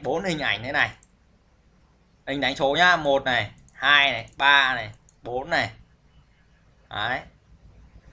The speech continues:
Cái này thì khả năng mọi người có những người thấy bài giảng của mình rồi thì, ờ, nếu còn những ai chưa thì mọi người thử đoán xem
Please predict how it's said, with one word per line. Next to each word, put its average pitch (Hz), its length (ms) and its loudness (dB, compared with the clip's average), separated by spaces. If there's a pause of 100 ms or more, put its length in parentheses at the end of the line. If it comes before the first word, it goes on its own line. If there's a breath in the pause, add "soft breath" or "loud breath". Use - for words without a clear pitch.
(160)
Cái 175 80 0
này 175 140 4
thì 151 100 -2
khả 120 160 -2
năng 156 180 -2
mọi 147 180 0
người 139 160 0
có 139 140 -2
những 156 180 -4
người 135 140 -2
thấy 139 160 -2
bài 143 140 2
giảng 120 240 4
của 120 80 -8
mình 131 220 -6
rồi 127 340 -4
thì, 127 200 -8
ờ, 123 140 -6
nếu 131 160 -8
còn 135 180 -4
những 127 120 -10
ai 139 200 0
chưa 151 180 -8
thì 139 100 -6
mọi 120 160 -8
người 123 140 -8 (100)
thử 143 220 -2
đoán 127 260 0
xem 165 220 4